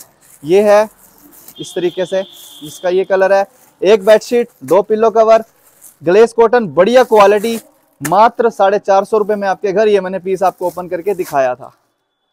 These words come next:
ये देखो बड़े सारे डिजाइन्स मैंने आपके लिए निकाल के रखे हुए हैं। डिजाइन चेंज होते रहते हैं, आप मुझे WhatsApp करोगे तो मैं आपको और डिजाइन WhatsApp करता रहूंगा।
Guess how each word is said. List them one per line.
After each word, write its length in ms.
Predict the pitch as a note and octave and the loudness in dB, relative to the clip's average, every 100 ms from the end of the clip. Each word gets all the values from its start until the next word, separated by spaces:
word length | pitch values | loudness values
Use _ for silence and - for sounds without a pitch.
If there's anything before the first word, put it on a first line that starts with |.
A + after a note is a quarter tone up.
| _ _ _ _ _ _ _ - | _ _ _ _ _ _ _ -16
ये 140 | C3 | -12
देखो 220 | B2 B2 B2+ | -12 -14 -8
बड़े 280 | C3+ F#3 | -2 0
सारे 240 | G#3+ G#3 A3 | 2 2 4
डिजाइन्स 320 | G3+ F#3+ G3+ | 2 0 -2
मैंने 180 | G3+ G3+ | -2 0
आपके 240 | G3 F#3 | 0 0
लिए 100 | G#3+ | -2
निकाल 340 | G#3 G3 F3 F#3 | 0 2 2 4
के 100 | G3+ | 2
रखे 260 | F#3+ - G#3 | -2 -2 -4
हुए 140 | G3 | -2
हैं। 120 | G3+ G#3 _ _ | -4 -8 _ _
डिजाइन 420 | D#3 E3+ G3+ A#3 B3 | -4 2 2 2 -2
चेंज 360 | - A3+ B3 | -4 -2 2
होते 220 | A#3+ A#3 | 2 4
रहते 280 | A3+ A3+ A#3 | 4 4 2
हैं, 140 | B3 C#4 _ _ - | -2 -6 _ _ 0
आप 180 | F#3 | 0
मुझे 180 | A3+ A#3+ | 0 -2
WhatsApp 420 | A#3+ G3 G3 B3 G#3+ | 0 0 -2 -6 0
करोगे 400 | A3 A3 A#3+ C#4 _ - _ - | 0 2 0 -2 _ -20 _ -6
तो 80 | G#3 | -2
मैं 100 | A#3 | 2
आपको 360 | A3 - B3 C4+ - - | 2 2 2 2 0 0
और 200 | G#3 B3 | 2 2
डिजाइन 340 | A#3+ A3+ A#3 | 2 0 0
WhatsApp 340 | A3 - - - | -4 -4 -8 -4
करता 260 | F3 F#3 | -2 0
रहूंगा। 340 | F3 E3+ F3+ | -2 -2 -4